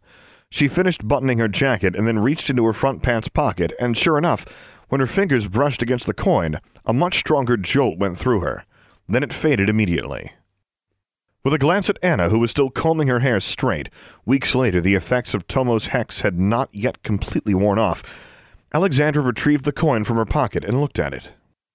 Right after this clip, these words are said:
The raven's wings were now outstretched and pointing directly upwards, one fully extended and the other half folded. It made the bird look very much like a watch face,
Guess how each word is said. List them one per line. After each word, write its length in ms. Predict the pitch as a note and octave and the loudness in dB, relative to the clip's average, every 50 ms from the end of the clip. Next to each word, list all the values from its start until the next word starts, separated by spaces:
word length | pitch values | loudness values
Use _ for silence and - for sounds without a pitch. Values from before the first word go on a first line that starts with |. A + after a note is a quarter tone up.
| _ _ _ _ _ _ _ _ _ _ _ - | _ _ _ _ _ _ _ _ _ _ _ 0
The 80 | B2 | 2
raven's 440 | B2+ D3 F#3+ G3 D#3+ D3+ C#3+ B2+ - | 2 4 2 2 2 2 0 0 0
wings 320 | C#3 E3 F3+ D#3+ B2 A2 A2 | 0 0 2 2 2 2 2
were 120 | A#2+ A#2+ | 2 2
now 160 | A#2+ A#2 A2 | 2 2 2
outstretched 800 | G#2+ G#2 G2+ - - - - - G2 D2+ B1+ - - - - - - | 2 0 0 -2 -4 -6 -2 -2 -2 -2 -4 -8 -8 -10 -10 -6 -4
and 220 | G#2 G#2 F#2+ - | -2 -2 -2 -2
pointing 320 | - - C#3 C#3 C#3+ C3+ B2+ | -2 0 0 2 2 0 0
directly 400 | B2 A2+ B2 B2 G#2+ - A#2 A#2+ | 0 0 0 0 0 0 0 0
upwards, 520 | C3 C3 - - B1 - - - - - | 0 -2 -4 -6 -6 -6 -8 -10 -12 -12
one 360 | - - G2 A#2 C#3+ D3 D3+ | -8 -2 0 2 2 2 2
fully 320 | C3+ - - C#3 C#3+ C#3+ B2 | 0 0 0 2 2 2 2
extended 600 | A#2 A2 - - - C#3 B2 G2 F2+ E2 D#2+ D#2+ - - - - - - | 0 0 -4 -4 -2 0 0 2 0 0 0 -2 -10 -12 -20 -20 -14 -6
and 140 | G#2 G#2+ G#2 | -4 0 2
the 100 | A2 B2 | 2 2
other 180 | B2 G#2+ G2 F#2+ | 2 2 2 2
half 220 | G#2+ A2 G2 - | 2 0 0 -2
folded. 520 | - - C#3 A#2 G2 D#2+ B1 - - - _ _ _ _ _ _ _ _ _ _ _ _ _ _ _ _ _ _ - | -2 -2 0 0 0 0 -2 -4 -6 -10 _ _ _ _ _ _ _ _ _ _ _ _ _ _ _ _ _ _ -4
It 100 | D3+ - | -2 0
made 220 | E3 F#3+ A#3 A#3+ | 2 2 2 2
the 80 | A3 F#3+ | 0 -4
bird 340 | A#2+ G#2 G#2 A2+ A2+ A2+ A2 | -2 0 2 2 4 4 4
look 180 | A#2 C3+ A#2+ | 2 2 2
very 280 | A2 G2+ B2 C#3+ D#3+ C#3+ | 2 2 2 2 2 2
much 260 | C3 C#3 C3+ C3+ - | 2 2 0 0 0
like 160 | A2+ G#2+ G2+ | 0 0 2
a 80 | G#2+ G2+ | 2 2
watch 340 | G#2+ A#2+ C#3 C#3+ - - - | 2 2 2 0 0 -4 -6
face, 460 | - D2 A#1 G1+ - - - - | -6 -6 -6 -6 -8 -10 -12 -14